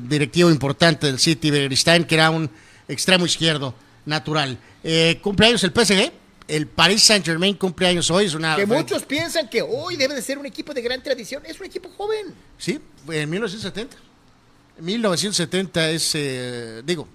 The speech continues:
Speaker 1: que a esta época, pues, son cincuenta y dos años, eh, pero en relación a otros clubes, pues, relativamente es poco tiempo, ¿no? A-, es como la mitad de, a lo mejor, de algunos otros clubes, ¿no?
Speaker 2: No, no, lo que te da el hecho de estar en París, ¿no? Que era una ciudad que, no crean ustedes, con todo y que tenía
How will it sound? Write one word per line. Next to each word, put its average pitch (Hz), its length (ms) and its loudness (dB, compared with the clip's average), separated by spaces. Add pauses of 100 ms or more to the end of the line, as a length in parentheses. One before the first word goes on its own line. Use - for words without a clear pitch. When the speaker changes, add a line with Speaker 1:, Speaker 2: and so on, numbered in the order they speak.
(180)
Speaker 1:
que 131 100 -12
a 135 40 -8
esta 143 220 -6
época, 151 280 -8
pues, 113 120 -10
son 156 160 -4
cincuenta 135 420 -8
y 135 60 -6
dos 151 160 -6
años, 208 320 -6 (520)
eh, 147 380 -12
pero 160 160 -6
en 160 60 -6
relación 156 380 -8
a 170 100 0
otros 180 320 -6
clubes, 196 540 -2 (360)
pues, 147 280 -6
relativamente 151 720 -4
es - 120 -4
poco 151 360 -8
tiempo, 131 340 -8
¿no? 147 200 -6
A-, 139 180 -4
es 175 240 -4
como 190 240 -6
la 165 100 -2
mitad 165 380 -2
de, 208 80 -4
a 180 40 -4
lo 165 60 -6
mejor, 156 220 -8
de 180 80 -4
algunos 170 320 -8
otros 147 240 -14
clubes, 131 280 -12
¿no? 254 80 -8
Speaker 2:
No, 170 60 -4
no, 214 140 -6
lo 202 180 -8
que 165 120 -8
te 165 180 -10
da 214 280 -6
el 196 180 -8
hecho 233 220 -10
de 254 80 -12
estar 233 220 -10
en 302 100 -14
París, 262 380 -10
¿no? 196 140 -16
Que 208 120 -2
era 226 100 -2
una 311 160 -6
ciudad 240 340 -4
que, 220 100 -6
no 220 280 0
crean 277 360 0
ustedes, 240 540 -2
con 165 160 -8
todo 226 100 -6
y 240 40 -12
que 214 100 -8
tenía 170 340 -8